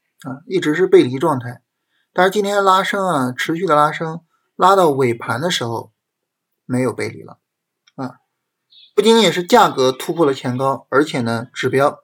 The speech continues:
啊，就D F线也突破了前高，没有背离了。啊，那这是一个比较特殊的情况，这个事儿呢，我觉得有必要聊一聊。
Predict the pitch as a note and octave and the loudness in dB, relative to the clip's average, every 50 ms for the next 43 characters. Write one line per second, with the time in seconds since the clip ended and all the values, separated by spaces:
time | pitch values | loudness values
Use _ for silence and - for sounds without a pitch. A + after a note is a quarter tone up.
0 | _ _ - - - - - - - - _ _ _ _ - D#3 D3+ D3 C#3 C#3 | _ _ -20 -20 -18 -14 -12 -12 -12 -12 _ _ _ _ -2 2 2 2 2 0
1 | D3+ D3 - E3 C3+ - - _ _ _ _ _ C#3+ C3+ B2+ A#2 G2 - - - | -4 -6 -4 -4 -4 -6 -8 _ _ _ _ _ -8 -4 -4 -4 -4 -6 -10 -14
2 | - - D3+ C#3+ - - C3+ A2+ G#2 G2+ - - - A2 A2 - - - _ _ | -12 -10 -10 -8 -6 -4 -4 -4 -4 -6 -10 -10 -10 -10 -10 -10 -14 -16 _ _
3 | _ _ _ _ _ _ _ _ _ _ _ _ - D#3 C#3+ B2+ C3+ F3 F3+ D#3 | _ _ _ _ _ _ _ _ _ _ _ _ -8 -2 0 2 2 4 2 0
4 | - - - - D3+ C3+ B2 B2+ G#2 A2+ B2+ C3 - - - _ _ _ _ _ | 0 -2 -2 -2 -2 -2 -2 -4 -8 -10 -10 -12 -12 -16 -20 _ _ _ _ _
5 | _ _ _ _ _ _ _ _ _ _ _ _ _ _ _ - - - - _ | _ _ _ _ _ _ _ _ _ _ _ _ _ _ _ -20 -20 -20 -20 _
6 | _ _ _ _ _ _ _ _ _ - - D3+ - A3+ A3+ - G#3 E3+ D3+ D3 | _ _ _ _ _ _ _ _ _ -6 -2 2 6 6 6 6 4 2 2 4
7 | D#3 D3+ D3+ C#3+ C#3 C3+ B2 B2+ D#3 F3 D3 C3+ - - - E3 D3+ - G3+ F#3 | 4 6 6 6 6 4 2 2 4 4 4 4 2 0 -2 -2 0 2 0 0
8 | F3 D3 - - B2+ B2+ B2 - E3+ C3 C3 _ _ _ _ _ _ _ _ _ | 0 0 -4 -8 -10 -10 -8 -8 -8 -8 -10 _ _ _ _ _ _ _ _ _
9 | - - E3+ D3+ - - - F3 D#3 C#3 A#2 A2+ A2+ - - C3+ B2 C3+ C3 C3 | -2 0 2 2 2 2 2 2 2 2 -2 -4 -6 -10 -12 -14 -10 -10 -10 -8
10 | C#3 C#3 C3+ D3+ F#3 _ _ _ _ _ _ - - D3 A#2+ A2+ A2+ C#3 C3+ B2 | -8 -8 -8 -10 -14 _ _ _ _ _ _ -16 -10 -8 -8 -8 -6 -6 -4 -4
11 | A#2 B2 C3 - - D3 C3+ - - | -4 -4 -6 -10 -10 -12 -12 -14 -16